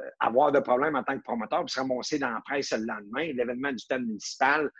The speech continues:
trois accidents, deux shows, un, trois batailles, ça, tu sais, je voulais pas avoir de la fausse publicité, puis on le disait au micro aux gens, là.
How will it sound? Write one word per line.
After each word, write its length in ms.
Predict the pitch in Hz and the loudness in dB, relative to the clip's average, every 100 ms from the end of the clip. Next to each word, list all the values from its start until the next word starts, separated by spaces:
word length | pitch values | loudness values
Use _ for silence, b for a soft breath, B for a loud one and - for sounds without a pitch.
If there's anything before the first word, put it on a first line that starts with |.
| b _ | b _
trois 340 | - 151 143 | 6 8 8
accidents, 560 | 147 - - 117 143 151 | 4 2 -2 2 2 2
deux 280 | 120 147 131 | 4 4 2
shows, 340 | - 147 147 | 2 2 2
un, 100 | 135 - B B _ _ | 0 -4 B B _ _
trois 300 | - 151 160 | 2 6 6
batailles, 560 | 156 135 147 160 151 135 | 6 4 4 4 4 0
ça, 320 | - - 156 | -6 -2 -2
tu 80 | - | -2
sais, 120 | 151 | -6
je 40 | |
voulais 120 | 117 127 | -4 -2
pas 80 | 156 | 0
avoir 100 | 160 | 0
de 40 | 151 | 0
la 60 | |
fausse 200 | - 147 | -2 -6
publicité, 460 | - 123 120 - 247 | -6 -8 -8 -4 -4
puis 100 | - | 0
on 40 | |
le 80 | 170 | -2
disait 140 | 151 233 | 2 2
au 80 | 196 | 4
micro 360 | 151 - 147 | -2 2 2
aux 60 | 113 | 2
gens, 120 | 127 | -4
là. 100 | 101 | -6